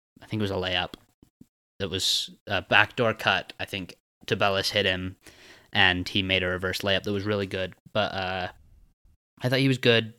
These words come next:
Dalen Terry is a bad, is a bad line. He was oh of five.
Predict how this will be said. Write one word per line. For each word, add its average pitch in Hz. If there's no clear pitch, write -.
Dalen 156
Terry 127
is 131
a 139
bad, 135
is 123
a -
bad 120
line. 104
He 104
was 101
oh 104
of 98
five. 104